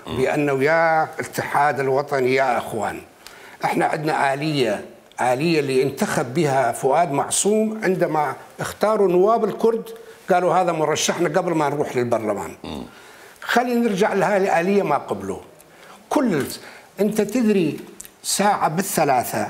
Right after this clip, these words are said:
Speaker 2: يوم الانتخابات برهم، الدكتور برهم صالح واللي صار، احنا كنا بدار الضيافة جاء أستاذ، آه، سيد بافل الطلباني،
Speaker 1: مم.
Speaker 2: فات على كاكني جيرفان، قعدوا نص ساعة،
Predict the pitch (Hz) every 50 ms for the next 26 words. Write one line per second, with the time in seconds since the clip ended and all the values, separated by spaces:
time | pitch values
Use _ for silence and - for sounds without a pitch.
0 | - - - - - - - - - - 127 156 180 202 208 202 190 175 190 262
1 | 151 - - - - - 139 127 127 127 135 127 120 - - - - - - 113
2 | 143 - - - 107 107 107 - 107 98 - - - - 120 110 104 107 107 104
3 | 101 104 101 - - 127 117 107 107 - - - 117 110 101 104 101 - - 117
4 | 107 98 95 - - - - - - - - - - - - - - - - -
5 | - _ - - - - 156 160 165 - - 190 190 180 170 165 139 139 190 196
6 | 196 185 180 170 165 180 185 190 208 196 202 208 214 208 - - - 127 123 170
7 | 165 180 180 185 180 - - 143 123 - - - 170 165 165 165 - - - -
8 | - - - - - 113 110 - 117 110 110 113 113 110 101 101 104 - - -
9 | 156 160 147 143 139 123 117 139 135 127 117 - 127 127 127 - - 113 110 107
10 | 104 107 - 135 120 110 101 92 90 87 87 92 85 - - - 78 78 71 -
11 | - - - - - 185 190 185 190 - 175 180 - - 185 170 170 175 165 160
12 | 147 151 160 147 131 127 131 120 104 101 - - - - - - - - _ -
13 | - 139 175 175 - 180 165 185 180 185 185 - - - 160 120 95 82 82 80
14 | -